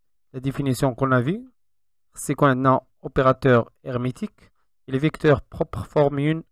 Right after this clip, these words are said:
base. Donc, maintenant, hermétique, on a démontré que A est hermétique. Là, la matrice est diagonale,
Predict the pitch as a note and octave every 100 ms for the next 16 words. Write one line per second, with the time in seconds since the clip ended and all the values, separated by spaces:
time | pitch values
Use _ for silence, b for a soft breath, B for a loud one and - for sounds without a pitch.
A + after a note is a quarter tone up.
0 | _ E3 C#3 A#2+ G2+ - _ _ _ _
1 | _ - C#3 D3 - C3+ C#3+ D3 F3 C3+
2 | C#3+ C3 C#3 C#3+ C3+ C3 B2 D3+ D3 C3+
3 | - C#3 - C3+ - C#3 C3+ - _ _
4 | _ - C#3 - - B2+ C3 B2+ - B2+
5 | - - _ _ _ - C3+ C3 C3 C3
6 | C3 - C3 - - - - A#2+ A#2+ A#2
7 | A#2+ D3